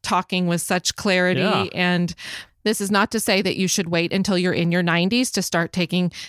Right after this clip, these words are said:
Speaker 1: the
Speaker 2: Right.
Speaker 1: anti-aging vitamins. You stand to benefit, um, in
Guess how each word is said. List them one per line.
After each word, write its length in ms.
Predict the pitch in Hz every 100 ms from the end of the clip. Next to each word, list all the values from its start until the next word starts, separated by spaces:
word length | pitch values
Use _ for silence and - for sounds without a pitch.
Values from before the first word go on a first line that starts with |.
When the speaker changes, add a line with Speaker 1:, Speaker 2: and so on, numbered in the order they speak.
| -
Speaker 1:
the 100 | 180
Speaker 2:
Right. 80 | 170
Speaker 1:
anti-aging 500 | 175 175 160 170 165
vitamins. 400 | 165 170 185 170
You 80 | 170
stand 460 | - 175 175 180 -
to 100 | 190
benefit, 580 | 180 175 170 180 175 - - - - -
um, 260 | 180 170 165 -
in 300 | 175 165